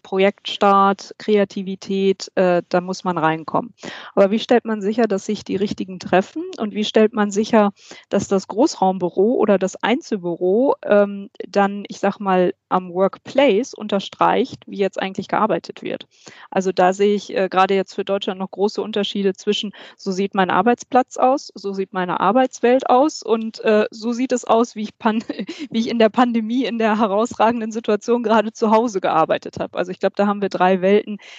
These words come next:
die es zu verbinden gibt. Und ich glaube, der große Wurf ist jetzt, so wie du es ja auch sagtest, ist nicht nur, ähm, ich darf jetzt drei Tage von zu Hause und zwei Tage hier oder irgendein anderes Modell.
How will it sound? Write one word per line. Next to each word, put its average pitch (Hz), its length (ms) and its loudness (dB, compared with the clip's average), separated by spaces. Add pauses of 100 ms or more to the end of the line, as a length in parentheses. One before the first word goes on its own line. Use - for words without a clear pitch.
(140)
die 214 60 -2
es 202 120 -6
zu 214 100 -6
verbinden 190 560 0
gibt. - 260 -8
Und 190 80 -6
ich 185 140 -8
glaube, 202 340 2 (380)
der 190 120 6
große 202 600 -2
Wurf 185 320 -2
ist - 240 -10
jetzt, 185 340 -2
so 214 140 -8
wie 208 120 -6
du 208 140 -8
es - 140 -6
ja 190 140 6
auch 269 140 4
sagtest, - 440 -6
ist - 140 -16
nicht 214 180 -4
nur, 196 500 2
ähm, 170 380 0
ich - 140 -8
darf 175 200 2
jetzt - 280 -4
drei 170 160 2
Tage 175 260 0
von 175 220 -8
zu 170 180 -4
Hause 175 280 0
und 165 140 -10
zwei 170 200 0
Tage 165 340 0
hier 170 320 2
oder 175 300 2
irgendein 185 320 0
anderes 170 340 -4
Modell. 160 380 2